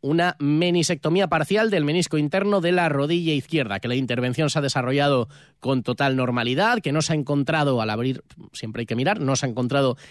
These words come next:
ningún otro tipo de dolencia en la rodilla del delantero rojiblanco y que Yuka, la previsión es que mañana, sábado, regrese ya a Gijón. Pronta recuperación, creen que si va bien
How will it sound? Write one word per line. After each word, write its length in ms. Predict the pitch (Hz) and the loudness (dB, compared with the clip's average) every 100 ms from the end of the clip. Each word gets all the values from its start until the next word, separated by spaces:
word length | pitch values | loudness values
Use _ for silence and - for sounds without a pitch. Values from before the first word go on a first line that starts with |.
| - | -8
ningún 340 | 123 139 135 139 | -2 2 2 2
otro 160 | 131 | 0
tipo 300 | 131 139 127 | -2 0 0
de 80 | 120 | 0
dolencia 680 | 127 156 220 - 220 226 - _ _ | 2 2 2 0 0 0 -2 _ _
en 480 | 113 104 104 104 - | -12 -10 -12 -14 -16
la 180 | - 113 | -10 -6
rodilla 460 | 117 120 135 117 92 - - | -4 -2 0 0 -2 -10 -12
del 160 | - 135 | -2 0
delantero 380 | 123 120 120 120 | 2 0 0 0
rojiblanco 580 | 120 147 175 233 208 214 | 0 0 2 2 2 -2
y 60 | |
que 220 | 156 113 | -2 -6
Yuka, 420 | 113 202 175 226 208 | -2 -2 0 0 0
la 160 | 139 | -2
previsión 380 | 120 113 117 147 | -4 -6 -2 -2
es 80 | 135 | -2
que 120 | 107 | -4
mañana, 520 | 104 113 165 208 208 | -6 -2 0 0 0
sábado, 500 | - 165 190 185 202 - - - | 0 2 2 2 0 -4 -20 -14
regrese 500 | 117 117 147 175 156 | -8 -4 -2 0 0
ya 140 | 151 190 | 0 0
a 60 | |
Gijón. 420 | - 135 151 104 - - _ - _ _ - | 0 -2 -2 -4 -8 -20 _ -20 _ _ -6
Pronta 360 | 160 185 165 143 | -2 0 0 -2
recuperación, 880 | 135 139 131 131 - 226 254 262 - _ _ _ - | -4 -6 -4 -4 0 2 2 -2 -10 _ _ _ -14
creen 240 | 120 117 | -10 -8
que 80 | 123 | -6
si 140 | 127 | -6
va 100 | 113 | -6
bien 340 | 123 135 117 | -4 -4 -6